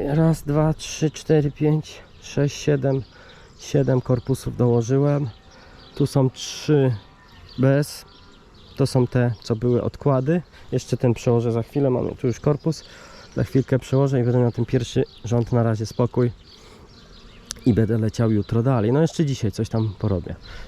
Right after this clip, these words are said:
Jeszcze póki nie jest chłodno, póki jeszcze pszczoły nie wariują, ale one,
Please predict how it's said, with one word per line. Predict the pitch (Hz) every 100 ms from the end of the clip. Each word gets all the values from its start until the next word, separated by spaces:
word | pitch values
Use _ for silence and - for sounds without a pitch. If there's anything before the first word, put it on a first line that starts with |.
| -
Jeszcze | 117 -
póki | 110 117 - 123 110 95
nie | 131
jest | 123 -
chłodno, | 135 135 131 120
póki | 117 - 117 90 - - -
jeszcze | - - 123
pszczoły | - - 120
nie | 120 113
wariują, | 113 147 147 135
ale | 110 127
one, | 151 143 131